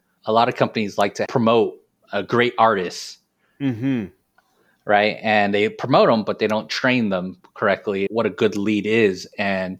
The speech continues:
Speaker 1: some people don't really have that, like, self-driven learning of how to become a lead. They just think, "Hey, this works for me.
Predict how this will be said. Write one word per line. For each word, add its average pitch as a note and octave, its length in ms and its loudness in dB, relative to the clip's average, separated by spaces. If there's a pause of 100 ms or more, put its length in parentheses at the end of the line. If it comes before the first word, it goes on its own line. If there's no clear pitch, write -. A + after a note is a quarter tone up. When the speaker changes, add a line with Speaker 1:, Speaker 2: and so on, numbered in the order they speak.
Speaker 1:
some B2+ 320 -2
people A#2+ 800 -4
don't A#2 280 2
really A2 300 2
have A2 1000 -2
that, G2+ 380 -2
like, G2 280 -4
self-driven G#2+ 1000 0
learning A#2 540 2 (280)
of A2 220 -4
how A2+ 300 0
to G2+ 460 -4 (140)
become C#3 400 -2
a G2 140 -2
lead. F#2 360 -6
They F#2+ 120 -6
just G#2 200 -8
think, G#2 360 -6
"Hey, G#2 480 0 (500)
this D3+ 240 4
works C#3 240 4
for A2+ 160 -2
me. A2 520 0